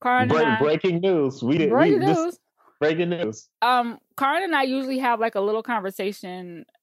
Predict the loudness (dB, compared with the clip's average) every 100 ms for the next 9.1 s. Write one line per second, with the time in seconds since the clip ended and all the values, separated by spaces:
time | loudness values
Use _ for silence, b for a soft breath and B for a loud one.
0 | _ _ _ _ _ -2 -2 0 -6 -2
1 | 0 0 -2 -10 _ 0 2 0 -2 -4
2 | -10 -14 -12 -4 0 0 0 -2 -4 -4
3 | -10 -10 -12 -4 -4 -4 -8 -10 -10 -12
4 | _ _ _ _ -2 -2 0 -4 -6 -8
5 | -16 -12 -12 -10 -12 -14 -12 -12 -12 -12
6 | -14 -14 -10 -10 -10 _ _ -12 -10 -8
7 | -8 -8 -10 -10 -10 -10 -8 -8 -8 -8
8 | -8 -8 -8 -8 -6 -6 -6 -10 -12 -14
9 | -20